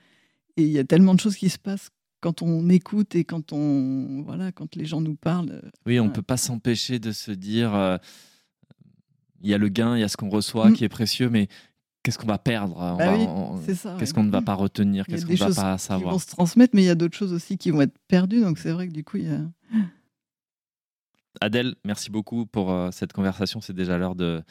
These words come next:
Speaker 2: euh, de mettre fin à cette découverte de tes grands-mères. Merci beaucoup de nous avoir parlé d'Hélène, de Thérèse et puis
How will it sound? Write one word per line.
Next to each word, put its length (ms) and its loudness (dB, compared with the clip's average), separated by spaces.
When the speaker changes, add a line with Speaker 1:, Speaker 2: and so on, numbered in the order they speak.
Speaker 2:
euh, 260 -12
de 60 -8
mettre 320 -4
fin 200 -2
à 40 -2
cette 260 -8
découverte 440 -4
de 80 -2
tes 160 -6
grands-mères. 340 0
Merci 280 -6
beaucoup 280 -8
de 60 -4
nous 120 -2
avoir 140 0
parlé 240 -6
d'Hélène, 360 2
de 100 2
Thérèse 420 0
et 80 -6
puis 300 -6